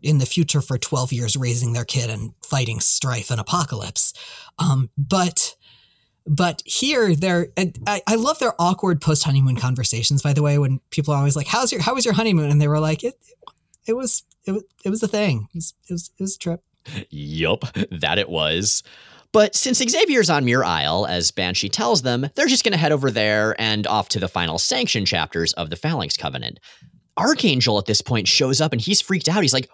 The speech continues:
Speaker 2: "What did you tell those people? They weren't authorized. What's going on?" And this is Archangel with his blue skin, with his blonde hair, with his metal wings, but wearing a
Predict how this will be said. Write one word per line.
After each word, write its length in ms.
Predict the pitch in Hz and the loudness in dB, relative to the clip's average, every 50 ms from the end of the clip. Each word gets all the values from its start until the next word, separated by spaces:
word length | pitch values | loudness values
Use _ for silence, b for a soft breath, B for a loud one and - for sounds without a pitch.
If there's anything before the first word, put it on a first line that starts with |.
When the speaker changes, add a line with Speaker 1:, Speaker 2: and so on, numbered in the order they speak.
| b | b
Speaker 2:
"What 160 | - 92 123 151 | -2 0 2 2
did 100 | 147 147 | 4 2
you 60 | 143 | 2
tell 160 | - 160 156 | 2 2 2
those 160 | 131 117 - | 2 2 0
people? 280 | - 110 - - - - - | -2 -4 -6 -6 -10 0 4
They 60 | 175 | 4
weren't 200 | 175 185 - 165 | 6 6 4 4
authorized. 460 | 175 180 143 160 131 107 87 80 - | 2 2 2 2 2 2 2 0 0
What's 160 | 131 156 - - | 0 0 2 2
going 240 | 175 156 143 143 | 2 2 2 2
on?" 260 | 156 165 135 92 82 80 B B B B B _ - | 2 0 0 0 -2 -4 B B B B B _ -4
And 120 | 135 143 | -2 0
this 140 | 185 - - | 0 2 2
is 80 | 277 - | 2 2
Archangel 720 | - - 226 - 220 160 139 120 127 117 110 113 - - _ - | 0 -2 -2 0 0 0 2 2 2 2 2 0 -2 -4 _ -2
with 100 | 202 - | 0 0
his 140 | - 240 | 0 0
blue 220 | - 151 147 165 202 | 2 2 2 4 4
skin, 240 | - - 120 110 120 | 2 0 0 -2 -2
with 100 | - - | -2 -4
his 100 | 135 110 | -4 -2
blonde 280 | 101 92 95 104 104 | -2 -2 0 -2 -2
hair, 100 | 104 98 | -4 -4
with 80 | 98 101 | -4 -4
his 120 | 104 85 | -4 -4
metal 260 | 98 95 101 92 90 | -4 -2 -2 -2 -2
wings, 400 | 92 127 170 170 156 151 - - B B B B B B _ | -2 -2 -2 -2 -2 -2 -2 -4 B B B B B B _
but 160 | 160 151 123 | 0 0 0
wearing 420 | 139 165 185 220 247 254 247 226 - - _ 147 | -2 -2 -2 0 0 0 0 -2 -4 -4 _ 0
a 240 | 147 147 143 143 | 2 2 2 2